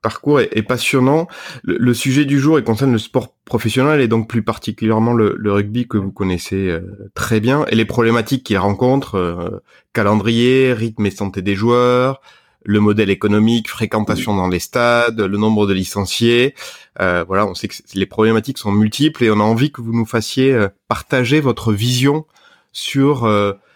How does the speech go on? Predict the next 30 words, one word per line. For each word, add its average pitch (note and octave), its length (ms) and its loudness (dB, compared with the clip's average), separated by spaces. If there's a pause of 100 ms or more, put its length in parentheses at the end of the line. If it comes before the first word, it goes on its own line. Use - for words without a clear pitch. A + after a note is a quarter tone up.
(440)
l'évolution D#3+ 840 2
possible, D#3 680 0
les A#2 160 0
solutions C3+ 540 -2
envisageables B2+ 640 2
pour B2 140 0
lui A2+ 120 2
donner B2+ 220 2
plus C3 240 -6
de, A2 320 0
de G2+ 120 -6
force - 420 -4
et, G2 340 0
et G#2 120 -8
de - 100 -12
cohérence. A#2+ 580 0 (960)
Donc B2+ 120 4
moi, C#3+ 120 4
j'ai, C#3 180 0
j'ai A#2 120 -2
une A2+ 100 2
première C#3 340 0
question E3 300 -2
que C3+ 80 -2
j'ai B2 60 0
envie A2+ 200 2
de A#2 60 -6
vous A2 140 0
poser. A#2 500 0 (580)
Euh, F2 140 -2